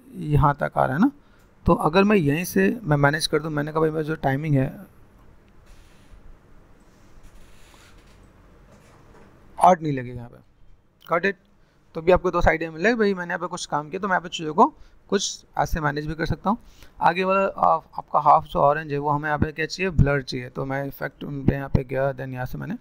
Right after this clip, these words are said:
देखो इनमें से कुछ चीज़ ऐसी भी हैं जो मैं इनको थोड़ा सा मैं manage कर देता हूँ। इसके अंदर आपको एक चीज़ और भी याद होगा, जैसे मैंने यहाँ पे कुछ चीज़ों को रखा है motion blur, ठीक है। motion blur में देखोगे तो motion blur में ये सब भी motion blur के लिए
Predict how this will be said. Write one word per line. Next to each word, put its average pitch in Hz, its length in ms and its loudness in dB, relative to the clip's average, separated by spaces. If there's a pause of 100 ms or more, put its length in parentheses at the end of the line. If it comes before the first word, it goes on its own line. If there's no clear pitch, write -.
(380)
देखो 165 220 0
इनमें 175 220 -4
से 185 100 -4
कुछ 196 240 -2
चीज़ 190 100 4
ऐसी 170 220 2
भी 175 80 2
हैं 185 120 2
जो 175 140 -4
मैं 175 100 -2
इनको 175 220 -2
थोड़ा 170 140 -6
सा 170 100 -8
मैं 160 100 -4
manage 147 260 -4
कर 165 100 -6
देता 156 180 -2
हूँ। 170 80 -4 (580)
इसके 151 180 -2
अंदर 92 120 4
आपको 90 240 4
एक 92 100 -2
चीज़ 180 160 -6
और 165 200 4
भी 175 140 -6
याद 170 160 0
होगा, 175 180 -2
जैसे 160 220 -6
मैंने 165 140 -4
यहाँ 160 100 -4
पे 160 100 -2
कुछ 165 220 -4
चीज़ों 160 140 -4
को 160 80 0
रखा 156 180 0
है 202 80 0
motion 143 300 0
blur, 123 220 0 (720)
ठीक 147 120 -8
है। 233 100 4 (360)
motion 160 300 0
blur 175 140 6
में 180 120 0
देखोगे 175 240 0
तो 175 60 -4
motion 165 260 -4
blur 165 120 4
में 170 120 -2
ये 165 80 2
सब 160 200 -2
भी 175 120 2
motion 165 320 -6
blur 160 160 8
के 165 120 -4
लिए 226 160 4